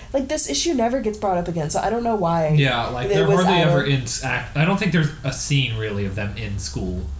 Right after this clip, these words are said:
Speaker 1: I mean, a little bit.
Speaker 2: Barely.
Speaker 1: But, um,
Speaker 2: Whoops.
Speaker 1: anyway, Torrance is like, "Okay, I'll take, like, chemistry or something like that."
Speaker 2: Like
Speaker 1: And,
Speaker 2: chemistry or something.
Speaker 1: and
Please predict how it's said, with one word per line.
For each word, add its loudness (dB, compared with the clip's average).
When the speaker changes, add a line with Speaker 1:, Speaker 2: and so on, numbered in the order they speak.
Speaker 1:
I -4
mean, -2
a 2
little 0
bit. -2
Speaker 2:
Barely. -4
Speaker 1:
But, 2
um, 2
Speaker 2:
Whoops. -10
Speaker 1:
anyway, 4
Torrance 2
is -2
like, 0
"Okay, 2
I'll 2
take, -2
like, -4
chemistry -4
or -4
something -6
like -6
that." -4
Speaker 2:
Like 0
Speaker 1:
And, -4
Speaker 2:
chemistry -8
or -10
something. -8
Speaker 1:
and 4